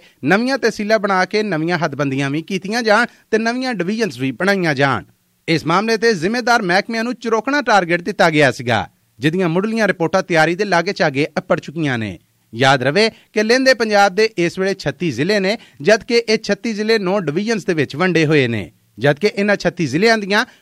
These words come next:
ਕੁੱਲ ਇੱਕ ਸੌ ਅਠੱਤੀ ਤਹਿਸੀਲਾਂ ਨੇ। ਲਹਿੰਦੇ ਪੰਜਾਬ ਦੇ ਗਵਰਨਰ ਚੌਧਰੀ ਮੁਹੰਮਦ ਸਰਵਰ ਨੇ ਪੰਜਾਬ ਭਰ ਦੀਆਂ ਨੌ ਡਿਵੀਜ਼ਨਸ ਦੇ ਅੰਦਰ ਆਪ ਪਾਕ ਅਥਾਰਟੀ ਦੇ ਸਾਫ਼ ਪਾਣੀ ਲਈ ਇੱਕ ਹਜ਼ਾਰ ਪੰਜ ਸੌ ਅਠੱਤੀ ਮਨਸੂਬਿਆਂ ਦਾ ਐਲਾਨ ਕਰਤਾ ਆ।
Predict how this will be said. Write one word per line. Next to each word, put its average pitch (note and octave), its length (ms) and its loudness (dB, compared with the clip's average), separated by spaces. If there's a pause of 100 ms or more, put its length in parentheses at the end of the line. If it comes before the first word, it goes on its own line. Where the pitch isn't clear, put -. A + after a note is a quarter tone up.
(100)
ਕੁੱਲ A#3 260 2
ਇੱਕ G3+ 140 -2
ਸੌ - 200 -4
ਅਠੱਤੀ E3+ 380 -4
ਤਹਿਸੀਲਾਂ F3+ 580 0
ਨੇ। A#2+ 260 -4 (2000)
ਲਹਿੰਦੇ C#4+ 280 4
ਪੰਜਾਬ C#4+ 320 2
ਦੇ C#4+ 100 0
ਗਵਰਨਰ G#3+ 340 2
ਚੌਧਰੀ B3 320 0
ਮੁਹੰਮਦ G#3 340 -2
ਸਰਵਰ F3+ 280 0
ਨੇ G#3 180 -2
ਪੰਜਾਬ G3 480 2
ਭਰ F3+ 140 2
ਦੀਆਂ G#3 280 -2
ਨੌ F#3 240 0
ਡਿਵੀਜ਼ਨਸ F3+ 440 -2
ਦੇ F3+ 180 -4
ਅੰਦਰ D#3+ 260 0 (120)
ਆਪ G#3 340 4
ਪਾਕ F#3+ 320 2
ਅਥਾਰਟੀ D#3+ 420 0
ਦੇ F#3+ 140 0
ਸਾਫ਼ D#3+ 340 0
ਪਾਣੀ D3+ 260 -2
ਲਈ F#3 280 -8
ਇੱਕ G#3+ 220 -4
ਹਜ਼ਾਰ F#3 340 0
ਪੰਜ E3+ 260 -6
ਸੌ F#3 160 -4
ਅਠੱਤੀ F#3 300 -6
ਮਨਸੂਬਿਆਂ G3 520 -4
ਦਾ A#2+ 240 0 (140)
ਐਲਾਨ F#3 320 0
ਕਰਤਾ C3+ 300 0 (120)
ਆ। F#2 140 -4